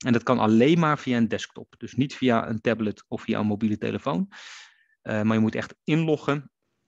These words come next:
eh, via, eh, het systeem op de website. En daar kan je dus, eh, de projecten aanmaken. Nou, als je op de blauwe knop, eh, klikt, dan moet je wat projectgegevens ingeven.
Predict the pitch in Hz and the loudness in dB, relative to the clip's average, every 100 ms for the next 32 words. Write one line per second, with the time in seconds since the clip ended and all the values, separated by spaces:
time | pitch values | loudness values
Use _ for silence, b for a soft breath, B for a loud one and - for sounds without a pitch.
0 | _ _ _ - 117 110 110 107 - - | _ _ _ -8 -2 -2 -2 -4 -8 -14
1 | - 135 139 117 117 - 113 110 110 - | -8 0 2 2 -2 -6 -8 -8 -10 -14
2 | - 113 107 110 113 113 110 - - 135 | -4 -2 -2 -2 -6 -4 -4 -4 -6 -6
3 | - - 104 110 123 - 117 113 107 104 | -6 -8 -2 2 0 0 0 0 0 -4
4 | - - - 104 101 107 - 98 98 - | -6 -14 -8 -6 -4 -4 -2 -2 -2 -4
5 | 87 98 - - - - _ _ _ _ | -6 -6 -8 -12 -16 -20 _ _ _ _
6 | _ _ _ _ _ _ _ _ _ _ | _ _ _ _ _ _ _ _ _ _
7 | _ _ _ _ _ _ _ - _ _ | _ _ _ _ _ _ _ -20 _ _
8 | _ _ _ _ _ _ _ 131 151 175 | _ _ _ _ _ _ _ 2 4 4
9 | 165 180 165 151 208 226 - 202 196 220 | 6 6 4 4 2 2 4 4 4 0
10 | 233 - - _ _ _ _ _ 139 156 | 0 -14 -14 _ _ _ _ _ 0 4
11 | 143 135 - _ _ _ _ _ _ _ | 4 0 -4 _ _ _ _ _ _ _
12 | 151 208 - 143 131 - - _ 123 131 | 2 2 2 0 0 0 -20 _ 0 0
13 | 170 202 190 180 165 - 185 170 165 170 | 0 -2 -2 -6 -8 -10 -6 -4 -4 -4
14 | 240 247 | -6 -8